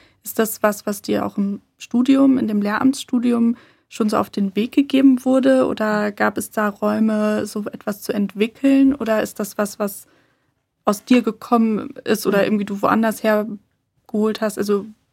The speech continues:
Speaker 1: wie
Speaker 2: Mhm.
Speaker 1: hast du dir das, ähm, erschlossen?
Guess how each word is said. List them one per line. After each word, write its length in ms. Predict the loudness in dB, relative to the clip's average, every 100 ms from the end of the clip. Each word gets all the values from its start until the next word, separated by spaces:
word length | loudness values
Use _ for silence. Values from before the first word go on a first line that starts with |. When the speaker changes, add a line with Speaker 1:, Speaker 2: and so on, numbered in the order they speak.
| _ _ _ _ _ _
Speaker 1:
wie 80 | -2
Speaker 2:
Mhm. 40 |
Speaker 1:
hast 200 | 0 0
du 40 | -4
dir 140 | -6
das, 340 | -4 -6 -8 -12
ähm, 380 | -10 -8 -8 -10 -14 _ _ _ _
erschlossen? 640 | -12 -12 -12 -14 -10 -10